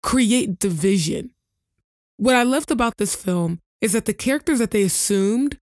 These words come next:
in Jumanji, in the jungle, were the complete opposite of their real-world characters. They were forced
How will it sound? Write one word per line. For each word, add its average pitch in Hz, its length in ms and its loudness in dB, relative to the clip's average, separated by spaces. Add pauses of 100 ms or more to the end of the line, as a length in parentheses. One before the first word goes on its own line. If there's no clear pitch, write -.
(340)
in 202 160 2
Jumanji, 180 920 0
in 202 100 2
the 175 140 2
jungle, 175 680 -2 (300)
were 220 160 4
the 202 140 0
complete 269 480 0 (100)
opposite 220 640 0 (220)
of 170 200 0
their 196 200 2
real-world 190 720 2
characters. - 680 -4 (640)
They 226 160 4
were 208 140 2
forced 247 680 -2